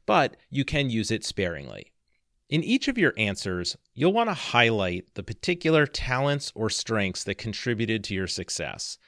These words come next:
These should match with the foundation you laid in your "Tell me about yourself" answer. Of course, you'll want to use a structure like star, situation, task, actions, results,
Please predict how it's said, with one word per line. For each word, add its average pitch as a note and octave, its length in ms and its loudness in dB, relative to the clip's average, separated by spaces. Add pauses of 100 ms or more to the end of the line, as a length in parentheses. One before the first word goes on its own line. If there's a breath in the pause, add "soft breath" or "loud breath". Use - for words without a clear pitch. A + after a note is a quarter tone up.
(200 soft breath)
These C3+ 260 0
should C3 240 -2
match G#2 420 -4
with G2+ 160 -4
the - 80 -4
foundation G2 720 -2
you F#2 120 -2
laid F2+ 420 -4
in G#2 120 -6
your G2 120 -4
"Tell - 200 -4
me D3+ 140 2
about E2+ 220 -4
yourself" D2+ 420 -8
answer. - 480 -12 (440 soft breath)
Of - 200 -2
course, F3+ 420 0 (240 soft breath)
you'll D#3 140 6
want G#3 200 2
to A3+ 40 2
use C3+ 340 2
a B2+ 80 0
structure F#2+ 640 0
like F#2+ 380 0
star, G#2 760 0
situation, G2+ 760 0
task, F#2+ 580 0
actions, F#2 500 -4
results, F2 640 -4